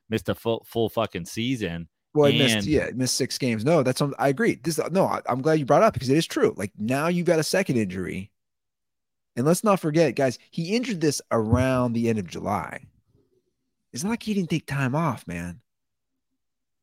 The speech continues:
Speaker 2: Took a lot of time off. I just, the re-, here's the reason I'm picking the Rams.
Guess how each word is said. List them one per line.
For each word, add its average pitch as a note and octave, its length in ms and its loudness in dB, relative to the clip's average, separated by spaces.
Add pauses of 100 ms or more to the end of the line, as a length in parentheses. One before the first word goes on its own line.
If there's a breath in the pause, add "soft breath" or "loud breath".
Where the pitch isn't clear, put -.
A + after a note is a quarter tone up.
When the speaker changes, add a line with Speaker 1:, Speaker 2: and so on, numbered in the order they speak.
(160)
Speaker 2:
Took F#3+ 120 -4
a F#3+ 40 2
lot F#3+ 180 4
of D#3 60 2
time D3+ 260 2
off. D#3 420 -2 (2500)
I D#3 40 -2
just, E3 240 0 (1400 soft breath)
the C#3+ 80 2
re-, D3+ 200 4
here's F#3+ 240 4
the G3+ 80 0
reason D#3+ 220 2
I'm C3 100 2
picking A#2+ 240 2
the G2+ 80 -2
Rams. E2 520 -8